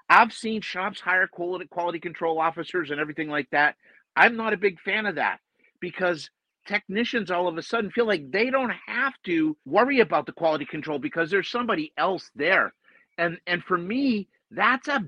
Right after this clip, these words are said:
big, big issue. You want your technicians to be aware of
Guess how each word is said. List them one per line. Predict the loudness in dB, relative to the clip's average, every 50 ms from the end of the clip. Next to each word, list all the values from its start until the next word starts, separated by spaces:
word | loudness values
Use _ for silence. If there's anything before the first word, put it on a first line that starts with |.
| -2
big, | -2 0 0 -2 0 2
big | 4 4 4 2 -2 -12 -20 _ _ _
issue. | 2 2 2 2 0 -4 -4 -6 -8 _ _ _ _ _ -20 -20 -20 _ -12
You | -2 2 4 6 6
want | 6 4 0 0 0 0 0
your | 0 -4 -2
technicians | 0 0 0 0 0 -4 -8 -6 -4 -4 -2 -4 -4 -4 -6 -8
to | -6 -6 -6
be | -6 -6 -8 -4 -2 0 0 0 0
aware | 2 2 2 4 6 6 8 8 8 6
of | 4 2 2 2